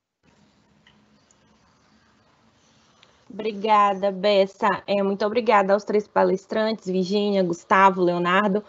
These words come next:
Acho que foi uma manhã muito rica, excedemos bastante o horário, mas acho que valeu a pena. É, no próximo mês, hum, é,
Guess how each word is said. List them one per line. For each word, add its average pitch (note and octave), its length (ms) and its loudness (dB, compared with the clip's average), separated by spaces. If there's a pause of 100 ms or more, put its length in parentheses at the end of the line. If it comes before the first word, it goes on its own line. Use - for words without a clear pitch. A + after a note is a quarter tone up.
(220)
Acho G3+ 220 0
que B3 80 -2
foi A3 140 2
uma G#3 60 4
manhã G#3 280 4
muito G#3+ 300 2
rica, G3+ 520 0
excedemos G3+ 640 0
bastante G3+ 640 0
o G3+ 40 4
horário, F#3+ 380 4
mas G3+ 320 -4
acho F#3+ 320 -4
que G#3 80 -8
valeu G3+ 360 4
a A3+ 80 2
pena. E3+ 500 -4 (680)
É, F#3+ 280 8
no B3 180 4
próximo B3 480 -2
mês, A#3 800 0
hum, F3+ 680 -2 (300)
é, E3 580 4